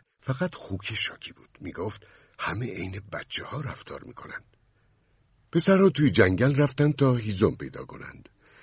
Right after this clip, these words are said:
هر کدام تنهٔ درختی می‌دید به قلهٔ کوه می‌برد تا اینکه تودهٔ بزرگی از هیزم جمع شد. فقط خوکه کاری نکرده بود. او با عصبانیت به رفتار پسرها نگاه می‌کرد. وقتی کار هیزم‌ها تمام شد،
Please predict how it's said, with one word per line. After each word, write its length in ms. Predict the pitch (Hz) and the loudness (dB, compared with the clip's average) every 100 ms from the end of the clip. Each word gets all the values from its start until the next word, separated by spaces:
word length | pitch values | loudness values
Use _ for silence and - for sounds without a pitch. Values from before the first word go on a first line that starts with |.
| - - | -20 0
هر 160 | 185 | 2
کدام 360 | 196 156 156 151 | 4 4 6 6
تنهٔ 340 | 131 90 90 | 2 0 0
درختی 440 | 78 76 71 - 85 | 0 -4 -8 -10 -4
می‌دید 420 | 95 104 160 - | -2 2 2 2
به 120 | 92 | -2
قلهٔ 400 | 78 80 76 80 | -2 -6 -8 -10
کوه 320 | 78 - 127 | -10 -8 -4
می‌برد 420 | 131 113 110 107 - - _ - | 0 2 2 0 -4 -18 _ -8
تا 140 | 135 | -2
اینکه 360 | 180 151 127 123 - | 0 0 2 0 -2
تودهٔ 380 | - 143 82 71 | -10 -6 -4 -4
بزرگی 520 | - 104 131 160 120 | -4 2 4 6 4
از 140 | 90 | 0
هیزم 480 | - 69 73 67 64 55 | -2 -12 -10 -10 -12 -12
جمع 260 | - - - | -12 -12 -14
شد. 220 | - - _ _ _ _ | -16 -16 _ _ _ _
فقط 340 | - - 120 123 | -16 -8 -6 -6
خوکه 360 | - 104 - | -8 -6 -4
کاری 300 | 170 - 127 | -4 -6 -12
نکرده 420 | - - - - - | -14 -16 -16 -16 -18
بود. 320 | - _ - _ _ _ _ _ | -20 _ -20 _ _ _ _ _
او 100 | 196 | 2
با 200 | 131 110 - | 4 4 2
عصبانیت 680 | 98 - 87 90 95 143 | -4 -2 0 0 2 0
به 140 | 135 95 | 0 -2
رفتار 420 | 73 - - 80 | -2 -6 -10 -10
پسرها 440 | 80 - 67 71 | -12 -12 -12 -10
نگاه 360 | 90 73 67 64 | -10 -8 -10 -14
می‌کرد. 340 | 64 - - _ - - | -16 -18 -18 _ -20 -14
وقتی 440 | 69 71 - 82 - _ _ | -12 -12 -10 -10 -10 _ _
کار 220 | - 90 | -8 -6
هیزم‌ها 580 | 85 78 85 78 110 147 | -4 -8 -8 -4 0 0
تمام 400 | 160 78 71 65 | 0 -4 -6 -10
شد، 320 | - - 139 | -10 -4 -4